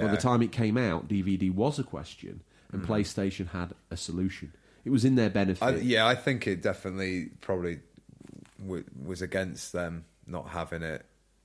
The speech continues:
Speaker 2: um, after the P S two launch.
Speaker 1: Shall we just segue off here and talk about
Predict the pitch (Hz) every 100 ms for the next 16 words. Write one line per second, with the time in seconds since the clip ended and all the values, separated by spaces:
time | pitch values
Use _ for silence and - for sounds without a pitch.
0 | _ - 80 80 80 78 _ _ _ _
1 | - 78 - 80 - 78 - - 76 73
2 | 76 73 - - _ _ - - - 269
3 | 359 - 254 - 190 - 156 135 - 147
4 | 131 123 120 131 117 113 113 110 107 -